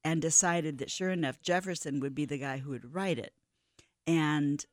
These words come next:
so by July fourth, it was a done deal. From July one to July fourth, it was, and it didn't even start any of this till June. I'm thinking, "Wow, that was," they actually, they really moved along quickly.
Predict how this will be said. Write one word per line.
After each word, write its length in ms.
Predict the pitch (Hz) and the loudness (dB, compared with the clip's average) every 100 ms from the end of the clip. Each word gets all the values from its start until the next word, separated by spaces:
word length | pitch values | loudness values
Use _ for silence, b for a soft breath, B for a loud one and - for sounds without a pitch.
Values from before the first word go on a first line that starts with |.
| _ _ _ _ - | _ _ _ _ -6
so 260 | - 180 - | 0 2 0
by 240 | - 170 170 | 0 2 2
July 400 | 151 170 170 175 | 2 2 2 2
fourth, 360 | 214 262 - | -2 -4 -2
it 120 | 170 - | -2 -2
was 120 | 160 | -2
a 60 | |
done 320 | 156 190 214 202 | -2 0 0 2
deal. 460 | 226 294 117 - | 0 -2 -6 -8
From 240 | - 165 156 | -4 0 0
July 360 | 143 135 120 | 0 -2 -4
one 280 | 120 180 262 | -6 -4 -2
to 140 | 214 147 | -2 -6
July 420 | 135 107 131 127 | -8 -10 -10 -12
fourth, 500 | - 214 240 - - b b b _ | -14 -14 -10 -10 -12 b b b _
it 80 | - | -6
was, 300 | 160 147 - _ _ - | -2 -4 -6 _ _ -4
and 180 | 151 | 0
it 140 | 165 160 | 2 6
didn't 180 | 214 220 | 6 4
even 180 | 202 | 0
start 460 | - 214 247 240 - _ - | -2 -2 2 0 0 _ 2
any 220 | 240 285 | 4 6
of 100 | 147 | 4
this 160 | 123 113 | -2 -6
till 200 | - 131 | -8 -10
June. 360 | 147 233 175 | -6 -4 -2
I'm 140 | 120 131 | -2 -2
thinking, 320 | 156 123 101 | -2 -4 -6
"Wow, 280 | 127 107 - | -4 -4 -4
that 180 | 165 - | -4 -2
was," 320 | 147 120 - _ b b b | -2 -4 -8 _ b b b
they 140 | 165 | 4
actually, 580 | 160 233 - 180 165 160 _ _ _ - | 6 4 2 -2 -2 -2 _ _ _ -2
they 180 | 196 196 | 2 2
really 540 | 165 202 165 139 131 113 | 2 0 2 -2 -4 -6
moved 260 | 151 156 139 | -4 -2 -2
along 260 | 131 123 | -2 -4
quickly. 440 | 151 139 131 107 | -6 -10 -12 -18